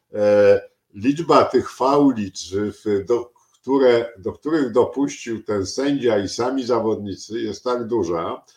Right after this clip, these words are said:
że w pewnym momencie, no, ci i gracze, i ci sędziowie w, e, e, mogą się słusznie obawiać,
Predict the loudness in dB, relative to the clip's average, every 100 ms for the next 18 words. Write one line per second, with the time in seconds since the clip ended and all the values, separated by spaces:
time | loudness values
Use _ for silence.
0 | _ _ -2 0 2 -2 0 0 0 -2
1 | -2 -2 -2 -4 -10 -10 -10 _ _ _
2 | -10 -8 -8 -12 -8 -4 0 0 0 2
3 | 0 0 -8 -4 -4 0 0 0 -2 -2
4 | -2 -6 -6 -2 -2 -2 -2 0 0 -2
5 | -6 _ -8 -4 -4 -6 -4 0 0 0
6 | -4 -4 -6 -6 -2 0 0 2 0 0
7 | -2 -4 -12 -20